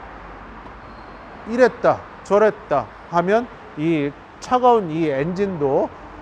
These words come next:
연소 효율이 떨어지고 출력이 떨어진다, 왔다 갔다 한다. 단 이런 거는 있습니다, 여러분.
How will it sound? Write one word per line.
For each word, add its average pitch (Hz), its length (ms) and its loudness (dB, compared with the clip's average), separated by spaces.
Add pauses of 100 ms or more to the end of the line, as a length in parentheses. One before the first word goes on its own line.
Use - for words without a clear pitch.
(100)
연소 165 340 0
효율이 226 500 0
떨어지고 196 520 2
출력이 220 540 -2
떨어진다, 190 520 4
왔다 143 340 4
갔다 180 320 2
한다. 190 400 -2 (1160)
단 247 280 2
이런 220 240 4
거는 247 240 2
있습니다, 165 500 0
여러분. 127 380 2